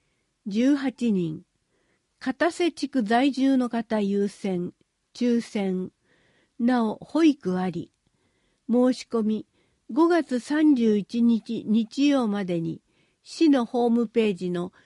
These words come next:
片瀬市民センターのページから。宇宙をもっと身近に。第二回、ロケットの仕組みと歴史、未来。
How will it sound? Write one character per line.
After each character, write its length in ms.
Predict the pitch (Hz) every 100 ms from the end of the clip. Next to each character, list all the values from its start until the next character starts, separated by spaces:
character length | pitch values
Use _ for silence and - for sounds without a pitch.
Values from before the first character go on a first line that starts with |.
| _ _
片 340 | 302 311 294 294
瀬 160 | 262
市 160 | - 247
民 240 | 269 302
セ 240 | - 311 277
ン 60 |
タ 220 | - 202
ー 40 | 185
の 160 | 185
ペ 220 | 170 226 202
ー 40 |
ジ 120 | 190
か 180 | - 190
ら。 200 | 180 - _ _ _ _ _ _ _ _ _ _ _ _ _ _ _ _ _ _ _ _ _ _ 262
宇 160 | 339
宙 300 | - 359 330
を 180 | 285 240
も 200 | 220 247
っ 40 | 294 -
と 140 | 214
身 160 | 185 170
近 340 | 208 220 220
に。 260 | 202 196 _ _ _ _ _ _ -
第 300 | 220 311 302
二 180 | 220 196
回、 400 | - 240 196 - _ _ -
ロ 180 | 214 240
ケ 200 | - 370
ッ 60 | -
ト 120 | - 247
の 160 | 220
仕 180 | - -
組 220 | 254 240
み 60 | 220
と 300 | 220 214 -
歴 320 | 165 202 196 -
史、 400 | - 247 233 -
未 200 | 214 294
来。 360 | 269 175 -